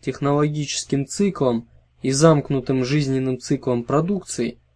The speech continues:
при определённом уровне производства продукции и технологической культуры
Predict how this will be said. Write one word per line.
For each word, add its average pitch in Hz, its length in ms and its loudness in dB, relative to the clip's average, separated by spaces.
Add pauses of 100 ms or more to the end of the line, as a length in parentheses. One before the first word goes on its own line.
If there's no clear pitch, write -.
(340)
при 147 160 6
определённом 165 840 6
уровне 156 400 2
производства 151 640 0
продукции 156 800 0 (380)
и 135 100 -6
технологической 143 960 0
культуры 160 680 2